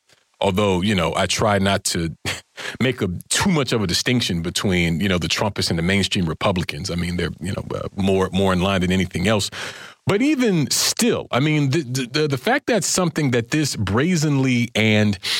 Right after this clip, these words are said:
um, transparently racist even, uh, even happens, I think just sort of shows where we are in this country. And this is happening along, uh, around the same time as we're seeing what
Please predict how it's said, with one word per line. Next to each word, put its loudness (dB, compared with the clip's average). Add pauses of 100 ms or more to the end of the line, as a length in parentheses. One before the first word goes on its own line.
(200)
um, 4
transparently 0
racist 0 (320)
even, 2
uh, 2
even 0
happens, 0
I 0
think 0 (140)
just -2
sort 2
of 0
shows 2
where 2
we 0
are 2
in 0
this 0
country. -2
And 2
this 0
is 0
happening 0 (420)
along, 2
uh, 2
around 2
the 0
same 2
time 2
as 0
we're 2
seeing 0
what 2